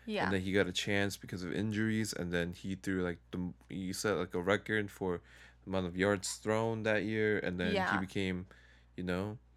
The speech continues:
Speaker 1: Yeah.
Speaker 2: like, this great player. He won M V P and all that stuff.
Speaker 1: Last year, who was on
Speaker 2: Played
Speaker 1: the
Speaker 2: for the Giants for one year, by the way. Yeah.
Speaker 1: Last year, who was in the
Speaker 2: Who are you talking about?
Speaker 1: No,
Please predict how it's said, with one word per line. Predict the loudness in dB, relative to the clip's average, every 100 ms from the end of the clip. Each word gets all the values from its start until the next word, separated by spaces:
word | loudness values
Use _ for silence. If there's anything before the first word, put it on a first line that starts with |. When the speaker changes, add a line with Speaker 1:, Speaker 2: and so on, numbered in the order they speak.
| -20 -20 -20 -20 -10
Speaker 1:
Yeah. | -2 0 0
Speaker 2:
like, |
this | -2 -2
great | 2 2
player. | 2 2 4 4
He | 2 0
won | 0 0
M | -2
V | -4
P | -6 -4 -4
and | -4
all | -6
that | -8
stuff. | -8 -6 -8 -8 -16 -20 -20 -20 -14 2
Speaker 1:
Last | 6 6 2 0
year, | 0 0
who | 0
was | -2 0
on | -2 2
Speaker 2:
Played | 4 4
Speaker 1:
the |
Speaker 2:
for | 4
the | 6
Giants | 8 6 2
for | -2
one | 0
year, | 0 -2
by | -4
the | -4
way. | -6 -8 -10
Yeah. | -12 -12 -16 -20 -20 -12
Speaker 1:
Last | -2 0 0 -4 -6
year, | -4 -4 -4
who | -6
was | -6 -6 -8 -12 -16 _ -10
in | -10
the | -8 -8 -8 -10 -14 -20 -20 -20 -20 -20 -20 -20 -20 -20 -20 -20 -20 -20 -20 -20 -20 -12 -2
Speaker 2:
Who | 0
are | 2
you | 0
talking | 0 -2 -4 -4 -10
about? | -10 -8
Speaker 1:
No, | 0